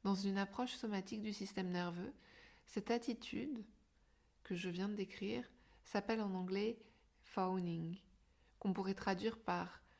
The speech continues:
complaisance, servilité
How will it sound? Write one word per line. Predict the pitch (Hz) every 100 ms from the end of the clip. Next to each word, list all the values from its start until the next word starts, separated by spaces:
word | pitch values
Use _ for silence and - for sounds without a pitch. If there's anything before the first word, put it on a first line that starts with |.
| - _ -
complaisance, | - 214 - 208 185 180 196 233 - - _ - -
servilité | - - 202 196 202 190 190 - 190 226